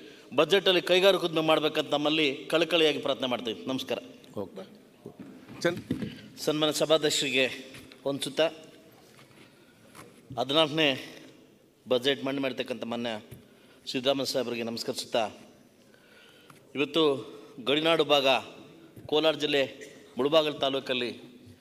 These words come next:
Speaker 1: ಈಗಾಗಲೇ ತಮಗೆ ಗೊತ್ತಿದ್ದಂಗೆ ಸುಮಾರು ದಿನಕ್ಕೆ ಐದು ಸಾವಿರದಿಂದ ಆರು ಸಾವಿರ ಜನ ಯುವಕರು ಬೆಂಗಳೂರಿಗೆ ವಲಸೆ ಬರ್ತಿದ್ದಾರೆ. ಟೂ ತೌಸಂಡ್ ಏಯ್ಟೀನ್ already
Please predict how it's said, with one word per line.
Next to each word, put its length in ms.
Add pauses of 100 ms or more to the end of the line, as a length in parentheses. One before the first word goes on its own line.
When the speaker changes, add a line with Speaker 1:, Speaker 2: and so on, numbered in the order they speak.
(380)
Speaker 1:
ಈಗಾಗಲೇ 760 (1000)
ತಮಗೆ 180
ಗೊತ್ತಿದ್ದಂಗೆ 800 (2000)
ಸುಮಾರು 380
ದಿನಕ್ಕೆ 520 (200)
ಐದು 160
ಸಾವಿರದಿಂದ 400
ಆರು 340
ಸಾವಿರ 260
ಜನ 200 (680)
ಯುವಕರು 680 (420)
ಬೆಂಗಳೂರಿಗೆ 400
ವಲಸೆ 220
ಬರ್ತಿದ್ದಾರೆ. 600 (1080)
ಟೂ 100
ತೌಸಂಡ್ 320
ಏಯ್ಟೀನ್ 440
already 560